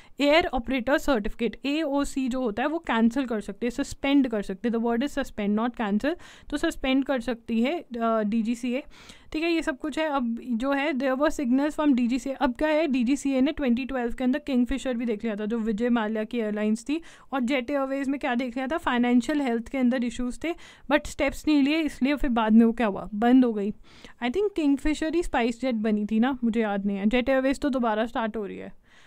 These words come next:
बहुत ही अच्छी एयरलाइंस थी, but अब मेरी फेवरेट विस्तारा है because उसके अंदर वो कॉर्न स्पिनच सैंडविचेस यम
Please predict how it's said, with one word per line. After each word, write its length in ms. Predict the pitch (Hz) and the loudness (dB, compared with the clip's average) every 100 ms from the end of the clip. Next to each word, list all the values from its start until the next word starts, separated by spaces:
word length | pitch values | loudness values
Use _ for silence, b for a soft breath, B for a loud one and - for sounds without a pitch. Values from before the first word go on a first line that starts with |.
| b - | b -6
बहुत 300 | 214 240 233 | -4 -4 -6
ही 80 | 311 - | -8 -10
अच्छी 400 | 233 - 262 262 | -12 -6 -6 -4
एयरलाइंस 560 | 214 196 196 196 208 - | -6 -6 -6 -6 -6 -6
थी, 260 | - 214 - | -12 -12 -8
but 120 | 233 | -4
अब 80 | 240 | 2
मेरी 220 | 240 254 | 2 2
फेवरेट 440 | 269 247 220 254 226 | 0 -2 -2 -4 -4
विस्तारा 400 | 226 - 185 190 | -6 -4 -6 -6
है 80 | |
because 240 | 190 214 233 | -8 -4 -4
उसके 240 | 233 - | -4 0
अंदर 160 | 233 233 | 0 2
वो 120 | 233 | -2
कॉर्न 460 | 226 226 214 233 247 | -2 0 4 6 4
स्पिनच 360 | - 233 208 | 2 0 0
सैंडविचेस 680 | 233 214 196 202 220 220 196 | -2 -2 -2 -2 -2 -2 -2
यम 320 | 190 190 190 | -4 -4 -6